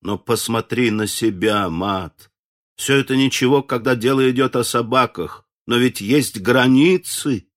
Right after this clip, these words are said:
"И мне по делам", упрямо сказал Мат. "Зачем я ударил его? Вы сами сказали, что он был прав, следовательно,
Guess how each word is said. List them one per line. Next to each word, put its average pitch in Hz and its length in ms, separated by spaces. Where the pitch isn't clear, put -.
"И 139 160
мне 73 460
по 78 180
делам", 73 540
упрямо 78 480
сказал 78 480
Мат. 73 500
"Зачем 147 400
я 143 140
ударил 127 540
его? 104 500
Вы 139 180
сами 170 320
сказали, 127 460
что - 180
он 123 140
был 120 160
прав, 110 360
следовательно, 135 760